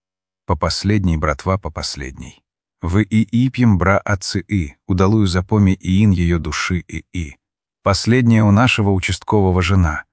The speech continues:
Поехали, поехали, пока нас не забарабали». Эх, идиотина. Жить так замечательно в нашей юной,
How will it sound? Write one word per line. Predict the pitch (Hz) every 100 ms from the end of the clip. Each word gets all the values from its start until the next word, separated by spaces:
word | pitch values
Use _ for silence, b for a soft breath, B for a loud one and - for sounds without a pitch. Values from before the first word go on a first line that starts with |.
| _ _ _ _ _
Поехали, | 85 107 135 123 117
поехали, | 101 113 113 113 101
пока | 101 - 117
нас | 110 101 101
не | 95
забарабали». | 90 90 90 73 71 73 - _ _ _ _
Эх, | 78 73 - - 80
идиотина. | 78 82 73 - 76 - - _ _ _ _ _
Жить | 92 120 117 -
так | 113
замечательно | 107 117 107 120 110 104 98
в |
нашей | 104 101 - 107
юной, | 95 101 127 120